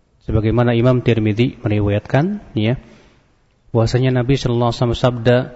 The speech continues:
"Man lam yas'alillah yaghdab alaih." Siapa yang tidak atau jarang, siapa yang jarang meminta kepada Allah, maka Allah akan murka kepada dia. Karena Allah Maha Kaya.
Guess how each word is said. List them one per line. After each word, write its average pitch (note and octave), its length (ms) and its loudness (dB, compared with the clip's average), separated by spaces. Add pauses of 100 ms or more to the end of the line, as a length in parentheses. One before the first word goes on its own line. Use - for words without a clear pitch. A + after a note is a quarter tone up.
(380)
"Man C3 240 2
lam B2 240 2
yas'alillah B2+ 1300 0
yaghdab B2 560 0
alaih." G#2+ 480 -2 (960)
Siapa B2+ 640 0
yang A2+ 320 -2
tidak B2+ 320 2
atau A#2 240 0
jarang, A#2+ 560 0
siapa C#3+ 400 2
yang C3 80 2
jarang C3+ 320 2
meminta C#3 480 0
kepada C#3 320 -2
Allah, D3 400 -2 (720)
maka C#3 240 -2
Allah D3 160 0
akan D#3 240 2
murka E3 320 2
kepada G2+ 320 -2
dia. F#2+ 320 -6 (2000)
Karena D3+ 160 0
Allah F#3+ 160 0
Maha E3 240 0
Kaya. E3+ 400 0